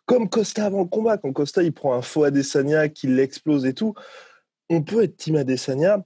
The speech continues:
Moi, perso, ça m'a fait marrer parce que je me suis dit, « Bon, bah, le mec, en plein camp d'entraînement, il fait une vidéo exprès là-dessus et tout. » Tu vois, c'est quand même bon enfant, même quand il arrive avec la ceinture. C'est, c'est pas quelque chose de méchant où le mec va se ramener, je sais pas moi, avec, euh, tu sais, une poupée en forme d'Adesanya, il va lui arracher la tête ou un truc, tu fais, « Oh, là, quand même, faut,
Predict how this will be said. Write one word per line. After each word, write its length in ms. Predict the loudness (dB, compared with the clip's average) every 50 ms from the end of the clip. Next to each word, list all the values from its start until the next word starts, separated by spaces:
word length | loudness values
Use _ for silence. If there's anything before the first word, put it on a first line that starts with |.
| _ -4
Moi, 200 | -2 -2 0 0
perso, 280 | 0 -2 -2 -2 -6
ça 120 | -6 -4 -6
m'a 140 | -6 -6 -6
fait 120 | -4 -2
marrer 200 | 0 0 0 0
parce 120 | -2 -6
que 60 | -12 -12
je 60 | -14
me 40 | -14
suis 160 | -10 -10 -6
dit, « 60 | -6
Bon, 80 | -4 -2
bah, 80 | -2
le 60 | -2
mec, 200 | -2 -4 -6 -4
en 80 | -6 -8
plein 160 | -4 -6 -6
camp 140 | -2 0 0
d'entraînement, 480 | 0 0 0 -2 -2 0 2 2 2 2
il 80 | 0
fait 160 | -2 0 -2
une 120 | 0 0 0
vidéo 440 | -2 -4 -2 0 2 4 4 4 2
exprès 360 | 2 -2 -6 -2 0 2 4
là-dessus 520 | 4 2 0 -2 -8 -4 -2 2 2 2
et 80 | 2 2
tout. » 240 | 0 0 0 0 -4 -6 -18 -18 -20 -20 -20 _ _ _ _ 0
Tu 80 | 2
vois, 100 | 2 4
c'est 120 | 4 2 2
quand 100 | 2 2
même 180 | 2 2 2
bon 140 | 0 0 0
enfant, 240 | 0 0 0 0 2
même 180 | 2 2 0 2
quand 240 | -2 -2 -2 2
il 80 | 2 2
arrive 240 | 4 4 2 4 4
avec 260 | 4 4 2 2 2
la 120 | 0 -2
ceinture. 460 | 0 0 -2 0 0 0 0 0 0 -2 _ _ _ _
C'est, 200 | -2 -2 -2 -2
c'est 140 | 0 -4 0
pas 140 | 0 0 0
quelque 240 | 2 0 -2 -2 0
chose 240 | 0 2 2 2 2
de 160 | 2 2 2
méchant 500 | 2 2 0 0 0 0 0 0 2 2
où 80 | 4
le 60 | 2 2
mec 180 | 0 0 0
va 140 | 0 -2 -2
se 100 | -4 -4
ramener, 320 | -8 -8 -6 -4 -4 -6
je 80 | -6 -8
sais 140 | -10 -12 -8
pas 140 | -6 -4 -4
moi, 180 | -2 -2 0 0
avec, 240 | 0 0 0 -2
euh, 80 | -4 -4 -4 _ -20 -20 _ _
tu 100 | 0 2
sais, 60 | 2
une 160 | 2 0 -2
poupée 320 | -4 -4 -6 -2 0 0 0
en 100 | 0 0
forme 260 | -2 -2 -4 -2 0
d'Adesanya, 680 | 0 0 0 0 -2 -2 0 0 0 2 2 2 2 2
il 100 | 2 2
va 120 | 2 2
lui 120 | 2 4
arracher 340 | 2 2 2 0 -2 -2 0
la 120 | 0 0 2
tête 200 | 2 0 0 -2
ou 60 | -6
un 40 | -6
truc, 140 | -6 -8
tu 80 | -10 -8
fais, « 120 | -6 -4 -4
Oh, 500 | -2 -2 -2 -2 -2 -2 -2 -2 -2 0
là, 140 | 0 -2 -2
quand 160 | -2 -2 -2
même, 160 | -2 -2 -4
faut, 220 | -10 -12 -16 -16